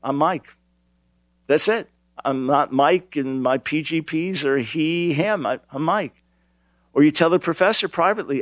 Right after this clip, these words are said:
"I'm really sorry, but I can't call Sally him. I, I, I can't do that. I can't do that in good conscience." And maybe you speak up, and next thing, students across the campus start to speak up.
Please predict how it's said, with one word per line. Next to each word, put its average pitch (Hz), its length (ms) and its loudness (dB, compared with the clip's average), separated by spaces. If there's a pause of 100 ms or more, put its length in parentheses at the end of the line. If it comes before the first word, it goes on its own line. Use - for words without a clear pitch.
"I'm 127 160 -6
really 127 240 2
sorry, 147 580 -4 (580)
but 131 200 2
I 131 160 -2
can't 139 560 -4
call 127 320 2
Sally 123 640 -2
him. 151 500 -2
I, - 120 -10 (100)
I, 113 100 -16 (100)
I - 40 -16
can't 131 440 -8
do 185 220 0
that. 104 280 -6 (380)
I 123 40 -20
can't 147 240 -2
do 147 140 0
that 135 140 2
in 139 80 -10
good 139 200 -4
conscience." - 720 -6 (520)
And 139 280 0 (400)
maybe 208 320 4
you 175 220 0
speak 214 340 0
up, 165 200 2
and 160 100 -2
next 175 240 0
thing, 180 120 -2
students 185 460 -2
across 170 400 -2
the 139 80 -10
campus 220 400 -2
start 147 220 0
to - 80 -6
speak - 280 -2
up. 175 160 0